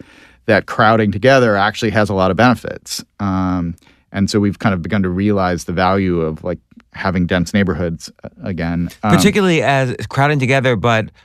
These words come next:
Speaker 2: as you mentioned, now that we have more information about how to, even within this crowd, to compartmentalize into our group. So there's meetups, there's social media, there's so on. It says, "Okay, be here at this time," and there's gonna be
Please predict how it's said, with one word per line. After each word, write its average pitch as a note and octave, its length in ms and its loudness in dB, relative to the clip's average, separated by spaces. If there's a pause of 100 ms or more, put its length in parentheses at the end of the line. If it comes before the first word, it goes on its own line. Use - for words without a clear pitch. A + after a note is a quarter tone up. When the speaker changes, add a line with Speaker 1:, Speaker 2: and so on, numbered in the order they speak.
(140)
Speaker 2:
as A2+ 180 2
you C3 120 2
mentioned, A2 360 2
now A#2+ 200 2
that B2 80 2
we A#2 120 0
have A#2 140 0
more A#2 160 2
information A2+ 540 0
about G#2 200 2
how G#2+ 200 0
to, G#2 340 -2 (160)
even D3 300 0
within B2+ 300 2
this A2+ 120 0
crowd, B2+ 440 2
to A2 60 -4
compartmentalize G#2+ 1300 0
into A2+ 220 0
our G#2 180 2
group. G2 400 -2
So G2+ 180 -2
there's F#2 220 0
meetups, A2+ 520 2
there's G2 180 -2
social A2 280 0
media, A2 200 2
there's G2 180 0
so C#3 120 2
on. A#2 160 2
It G2+ 120 -2
says, G#2+ 300 -2 (240)
"Okay, A2 220 2
be C3 180 2
here C3 160 4
at A#2 80 0
this A#2+ 160 -2
time," C#3 260 2
and A2+ 60 2
there's G#2+ 120 0
gonna G#2+ 120 0
be A2+ 280 2